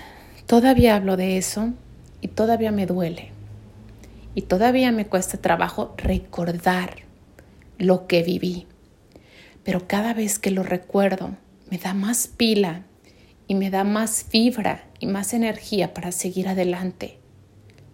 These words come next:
y para compartir mi experiencia contigo, que eres mujer. A veces no se necesitan golpes o empujones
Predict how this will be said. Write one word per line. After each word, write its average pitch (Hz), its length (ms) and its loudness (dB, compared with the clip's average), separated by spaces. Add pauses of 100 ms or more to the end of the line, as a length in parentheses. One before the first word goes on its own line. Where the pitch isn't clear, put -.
(140)
y 190 80 0
para 185 240 -6
compartir 185 600 -4
mi 220 120 2
experiencia 226 1040 -2 (960)
contigo, 185 640 0
que 180 120 -2
eres 180 240 0
mujer. - 580 -2 (2500)
A 190 100 -4
veces 190 300 0
no 214 140 0
se 208 100 -6
necesitan 196 720 -2
golpes 185 640 2 (1040)
o 208 80 2
empujones 196 880 2